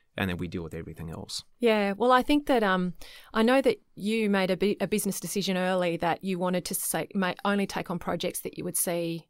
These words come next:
Speaker 2: right to, through to
Speaker 1: Yeah.
Speaker 2: completion. And
Speaker 1: Yeah.
Speaker 2: and I think it's worth remembering, um, for, uh, for homeowners that often when you're looking for a designer, the first thing that they'll do is,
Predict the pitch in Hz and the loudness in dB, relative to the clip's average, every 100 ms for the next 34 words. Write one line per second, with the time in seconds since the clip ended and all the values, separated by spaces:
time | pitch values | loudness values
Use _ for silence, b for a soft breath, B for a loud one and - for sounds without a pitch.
0 | _ 180 175 165 - - 160 156 - 165 | _ -4 -2 -2 -2 -6 -6 -6 -2 2
1 | 123 180 - - - 170 208 214 B B | 2 0 -6 -4 -4 -2 0 0 B B
2 | B B B 226 240 226 294 294 214 202 | B B B 2 2 4 2 2 -2 4
3 | 247 269 226 185 190 208 196 180 175 165 | 6 6 2 4 4 2 0 0 -2 -4
4 | 175 - 185 170 170 170 160 - - 175 | -8 -8 -4 -2 -2 -4 -6 -8 -2 2
5 | 160 - 180 165 - - - 175 170 - | 2 2 0 -2 -4 -8 -4 -4 -4 -4
6 | 190 180 175 165 165 - 180 - - 240 | -2 -2 -2 -2 -2 0 2 2 2 2
7 | 226 196 185 175 170 214 - 220 190 180 | 2 2 2 0 2 0 0 0 0 0
8 | 170 165 165 165 165 156 170 - 220 - | 0 -2 -2 -2 -2 -2 -4 0 0 2
9 | 196 185 - 165 175 240 240 180 170 - | -2 -2 -2 -2 0 2 2 2 -2 -6